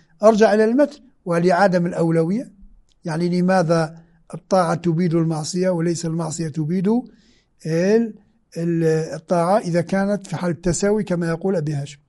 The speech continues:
أبو هاشم؟ إذا كان الآخر ضعفا وحصول المتناقضين مع التساوي، يلزم التناقض. نعم. نعم.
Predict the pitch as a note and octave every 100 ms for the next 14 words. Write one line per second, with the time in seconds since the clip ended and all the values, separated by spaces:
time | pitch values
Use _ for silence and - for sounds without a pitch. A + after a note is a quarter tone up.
0 | _ - _ _ D3+ D#3 C#3+ C#3 - F#3+
1 | G#3 G#3 C#4 C4+ A3 A3 G3 F3 A#3 A3
2 | C4+ D4 F#3+ - F#3+ - D4 A3+ F#3 F3+
3 | E3+ F3 E3+ E3 G3 C4 C#4+ E3 E3 F3+
4 | D#3+ E3+ E3 E3 F3 - _ _ _ F3+
5 | D#3+ G3+ G3+ - D#3+ D3+ C#3+ D#3+ D#3 D#3
6 | D#3 C#3 C#3+ _ _ _ _ _ _ _
7 | _ _ _ _ _ _ _ _ _ _
8 | _ - _ _ _ _ _ _ _ -
9 | E3 C#3 C#3+